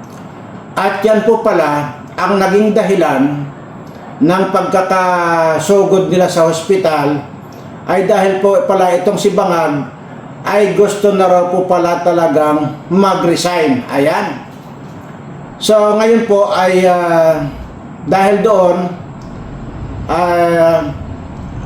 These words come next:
ayon po dito sa nagpalabas ng balitang ito, na sa sobrang buwisit daw nitong si Butod,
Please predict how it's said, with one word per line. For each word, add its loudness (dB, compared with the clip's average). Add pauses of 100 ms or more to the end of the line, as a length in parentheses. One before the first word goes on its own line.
ayon 2
po 4
dito 2
sa 2
nagpalabas 0
ng 2
balitang 0
ito, 0 (920)
na 4 (560)
sa 0
sobrang 2
buwisit 2
daw 2
nitong 2
si 2
Butod, 2